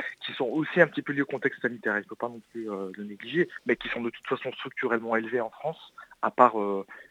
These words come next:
la présidentielle qui continue à attirer un petit peu de monde. Euh,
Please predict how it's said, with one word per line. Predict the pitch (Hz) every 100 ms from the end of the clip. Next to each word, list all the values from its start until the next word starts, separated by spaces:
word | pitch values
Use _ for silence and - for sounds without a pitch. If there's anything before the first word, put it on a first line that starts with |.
| -
la | 107
présidentielle | 101 110 110 110 104 123
qui | - 104
continue | 107 - 117
à | 110
attirer | - 110 104
un |
petit | 101
peu | - 120
de |
monde. | 160 185 123 - - - - 113
Euh, | 107 101 95 95 95 92 90 90